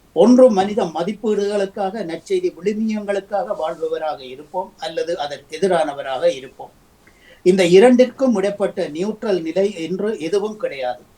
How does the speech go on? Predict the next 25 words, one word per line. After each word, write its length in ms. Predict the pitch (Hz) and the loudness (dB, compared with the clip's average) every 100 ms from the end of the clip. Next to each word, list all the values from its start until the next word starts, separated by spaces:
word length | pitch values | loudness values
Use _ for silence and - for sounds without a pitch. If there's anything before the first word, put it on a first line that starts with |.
| _ _ _ _ - | _ _ _ _ -6
இயேசுவோடு 600 | 156 170 151 147 175 220 | -2 0 0 0 2 2
இணைந்து 380 | 160 170 175 190 | 2 0 0 -2
நற்செய்திக்காக 800 | 147 - 180 170 170 175 156 156 | -4 -2 0 0 -2 -2 -2 -2
நாம் 260 | 151 131 | -4 -6
வாழ 260 | 131 160 180 | -2 2 2
வேண்டும், 320 | 170 160 233 | 2 0 -2
இல்லையெனில் 460 | 196 175 170 165 156 | 0 2 2 0 -4
அவருக்கு 400 | 156 147 131 143 | -6 -6 -10 -8
எதிராகத்தான் 640 | 180 180 175 - 180 156 | -4 -2 -2 -6 -4 -4
நாம் 280 | 147 135 123 _ _ | -4 -10 -12 _ _
செயல்பட 500 | - 180 175 156 147 | -2 0 2 0 -2
வேண்டியிருக்கும். 640 | 156 143 139 127 123 - - _ _ _ _ _ _ _ - 139 | -4 -6 -6 -8 -8 -16 -18 _ _ _ _ _ _ _ -20 2
இயேசுவோடு 580 | 170 262 247 233 226 | 8 8 8 4 4
இருக்க 400 | 226 180 196 202 | 4 2 0 0
வேண்டும், 340 | 185 180 247 240 | 2 2 0 0
இயேசுவுக்காக 760 | 180 208 233 208 - 202 214 | 0 0 -4 -6 -4 -2 -2
வாழ 280 | 175 160 165 | -4 -4 -2
வேண்டும், 360 | 165 170 254 - | -4 -2 -4 -4
நற்செய்திக்காக 760 | 175 - 233 226 - 196 208 202 | -8 -4 -2 -2 -2 -2 -2 -4
சாட்சியாக 560 | 185 175 190 185 175 | -4 -4 -2 0 0
இருக்க 300 | 165 170 190 | -2 -6 -4
வேண்டும் 280 | 175 208 254 | -4 0 -2
என்று 220 | 175 170 | -2 -12
நேர்மறையான 720 | 147 175 240 190 175 170 165 | -10 -10 -6 -6 -6 -8 -8
முடிவெடுத்து 680 | 135 139 170 175 175 175 160 | -12 -4 0 2 0 -4 -12